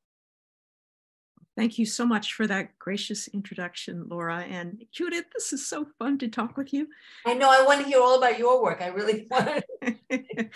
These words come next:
Speaker 1: <laughs> Well,
Speaker 2: share it with you.
Speaker 1: before, before I actually met you, I fretted a little bit about what to wear because you write so brilliantly
Speaker 2: <laughs>
Speaker 1: about fashion and the New York art scene. And I thought, "Oh," um, but now that I met you, you're so warm, I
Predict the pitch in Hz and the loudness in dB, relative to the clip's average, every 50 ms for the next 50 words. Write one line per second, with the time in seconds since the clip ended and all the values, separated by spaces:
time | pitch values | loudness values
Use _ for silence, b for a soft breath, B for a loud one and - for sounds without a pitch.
0 | B B B B B _ - 285 269 262 254 254 254 B B B B B - - | B B B B B _ -4 0 0 0 0 -2 -4 B B B B B -14 -6
1 | - 226 220 220 220 214 262 226 196 - 302 320 359 359 - - _ _ _ _ | -2 -2 0 0 0 0 0 0 0 0 -2 -2 -2 -2 -4 -8 _ _ _ _
2 | _ _ _ _ _ - 294 285 - 339 349 370 359 302 262 247 247 - - - | _ _ _ _ _ 0 0 0 0 -2 0 0 0 2 0 0 -2 -2 -4 0
3 | 247 220 202 190 214 220 - - 240 196 180 180 - - - 196 208 254 269 226 | 0 2 2 0 -2 -4 -4 -4 -4 -4 -4 -6 -8 -8 -6 -4 -2 -2 -2 -2
4 | - 190 185 196 196 202 196 165 185 185 190 185 170 175 123 - 165 185 190 190 | -4 -6 -6 -4 -4 -6 -6 -4 -6 -6 -6 -6 -8 -10 -10 -8 -8 -6 -6 -6
5 | - - 190 170 165 175 165 165 170 156 135 - - 160 - - - - 208 208 | -8 -10 -10 -8 -6 -4 -4 -4 -4 -4 -6 -10 -12 -14 -12 -14 -8 -4 -4 -4
6 | 175 175 196 226 196 - - - - - 254 247 269 226 190 190 214 254 240 240 | -2 0 0 0 0 -2 -4 -8 -6 -4 -2 -2 0 -2 0 0 0 0 2 0
7 | 226 165 151 151 143 147 160 156 - 151 147 - - - - 180 220 220 - - | 0 0 -2 -6 -8 -8 -8 -8 -8 -10 -12 -14 -14 -12 -10 -8 -6 -6 -4 -2
8 | - 240 190 170 170 180 185 185 185 190 196 208 208 202 185 180 - - 156 175 | -2 -2 -2 -2 -4 -4 -2 -2 0 0 0 0 -2 -2 -2 -4 -4 -4 -4 -2
9 | 196 196 - - - - 226 175 170 190 180 165 190 175 - - - - - - | -2 -2 -4 -6 -4 -2 -2 -2 -2 -4 -4 -4 -4 -4 -2 -2 -2 -2 -4 -6
10 | - - - 277 285 285 240 214 196 175 165 - - B B B B B B B | -10 -8 -4 0 2 2 2 2 2 0 -2 -6 -10 B B B B B B B
11 | B _ 240 247 226 220 269 - - 339 359 403 392 381 349 320 285 302 330 339 | B _ 0 0 0 0 0 -2 -2 -4 -4 -2 -2 -2 0 0 -2 -4 -4 -6
12 | - - - 269 269 269 262 254 - - 269 233 226 220 220 226 214 196 170 165 | -6 -4 -2 0 0 0 -2 -2 -2 -2 0 2 2 2 2 2 2 0 -4 -6